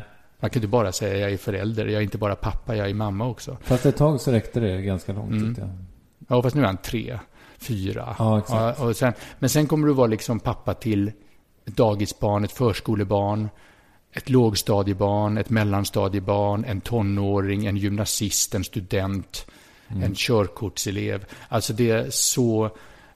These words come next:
Speaker 1: man följer ju med där hela tiden. Och man kommer alltid att vara det, men, men det är bara ett spår, tack och lov.
Speaker 2: Mm. Hur kommer det sig att du fick, eh, börja spana?
Speaker 1: Det vet inte jag. Det är nästan bäst att fråga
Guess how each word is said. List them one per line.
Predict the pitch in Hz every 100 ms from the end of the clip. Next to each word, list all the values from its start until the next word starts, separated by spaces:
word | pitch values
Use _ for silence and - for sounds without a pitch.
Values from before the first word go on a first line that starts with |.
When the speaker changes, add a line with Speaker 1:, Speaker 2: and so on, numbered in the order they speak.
| -
Speaker 1:
man | 117
följer | - 139 131
ju | 123
med | 131
där | 90 90
hela | 92
tiden. | 92 127 101 98 107 _ _ _ _ _
Och | - 127
man | 107
kommer | 107
alltid | 101 95 101
att |
vara | 95 95
det, |
men, | 98 107 110 - - - _
men | 107 104 104
det | 104 117
är |
bara | 101 104
ett | -
spår, | - - 139 127 - - _ -
tack | -
och | 101
lov. | 95 143 - - _ _
Speaker 2:
Mm. | 101 92 101 _ _ _ - - - -
Hur | - 131
kommer | 143 139
det | 123
sig | 131
att | 127
du | 135
fick, | 117 123 - -
eh, | 120 117 113 110 107 110 120 120 120 135 135
börja | 120 113 110
spana? | - - 131 104 117 143 - - _ _ - - _ _ _ _ 113 101 95 -
Speaker 1:
Det | 113
vet | 151 135 165
inte | 143
jag. | 107 113
Det | 110
är |
nästan | 120 127 - 104
bäst | 104 -
att | 104
fråga | 101 104 107